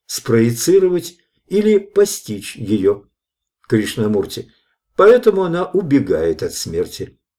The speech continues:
Бом. Да, она создает себе иллюзию. Кришнамурти. Разумеется, иллюзию. И она создала иллюзию бессмертия или бытия по ту сторону смерти, проекцию собственного желания своей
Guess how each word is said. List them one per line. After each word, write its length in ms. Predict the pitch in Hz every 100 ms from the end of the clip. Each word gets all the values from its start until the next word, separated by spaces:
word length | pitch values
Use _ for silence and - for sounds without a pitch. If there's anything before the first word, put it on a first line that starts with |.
| -
Бом. 480 | 90 95 76 - _ _ _ _
Да, 320 | 110 127 113
она 160 | 95 113
создает 500 | 117 107 98 110 107
себе 360 | - 104 107
иллюзию. 480 | 113 120 87 - - _ _ _ _ _ _
Кришнамурти. 840 | - 104 95 110 107 110 - - - _ _ _ _ _ -
Разумеется, 960 | 143 175 160 165 117 113 127 127 107
иллюзию. 880 | 98 143 123 104 107 107 92 69 - _ _ -
И 100 | 120
она 440 | 120 147 190 -
создала 680 | - - 123 98 101 92 90
иллюзию 540 | 92 98 90 90 82
бессмертия 720 | 87 110 - 131 185 180 -
или 320 | 80 - 101 104
бытия 500 | 107 104 110 127 165
по 160 | 104
ту 140 | - 165
сторону 480 | - 135 143 139
смерти, 600 | 139 - 104 95 - 98 - - -
проекцию 580 | 131 180 196 - 170 165
собственного 720 | - 196 - - 92 87 95
желания 440 | 101 139 190 175
своей 600 | 156 107 101 139 156 -